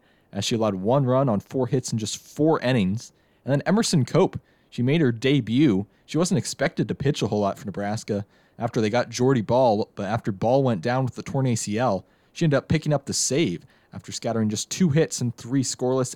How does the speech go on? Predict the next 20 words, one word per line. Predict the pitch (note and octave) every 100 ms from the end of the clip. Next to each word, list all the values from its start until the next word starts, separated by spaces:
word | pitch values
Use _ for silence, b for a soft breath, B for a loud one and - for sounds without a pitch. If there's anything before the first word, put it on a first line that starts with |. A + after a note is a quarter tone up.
| -
innings | A#2+ A#2 -
of | A2+ A2
relief. | G#2 G#2+ A2 - _ _ _ _ _ _ _ _ _ _ b b b b -
And |
now | A#2 B2
if |
we | C3
look | C3+
at | A#2
the | - -
offense, | A2 C#3+ G#2 E2+ F2+ - b b b
so | -
Nebraska | A#2+ D3+ - D#3+
tied | - E3+ A#3+ G#3+
its | -
season | - D#3 B2+
high | A2+ B2+ G2 G2 -
at | A#2+ B2+
this | A#2+ -
point | C#3+ B2